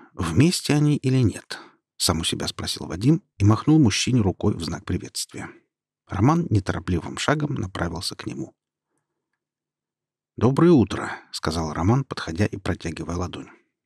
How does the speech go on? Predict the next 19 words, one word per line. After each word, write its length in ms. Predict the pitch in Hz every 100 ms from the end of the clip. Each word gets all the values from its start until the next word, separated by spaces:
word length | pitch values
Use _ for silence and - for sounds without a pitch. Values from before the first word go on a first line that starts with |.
| _ _ -
"Доброе 280 | 147 170
утро", — 380 | 147 127 120 117 _ _
ответил 440 | - - 90 - 76
Вадим 300 | 82 113 160
и 80 | -
пожал 320 | 95 80 95
ему 260 | 107 92 80
руку. 320 | - 82 - _ _ _ _ _ _ _ _ _ _ _ _ _ _
"Вы 260 | - 90 101
вчера 320 | - 113 107
уже 240 | 101 95
побывали 500 | 90 90 104 107 110
на 140 | 101 98
объекте, 540 | 98 135 160 - - - - _ _
и 80 | 104
документы 600 | 104 107 117 120 - 104
были 240 | 87 101
вам 240 | 98 101 90
вручены", — 600 | 92 - 127 135 82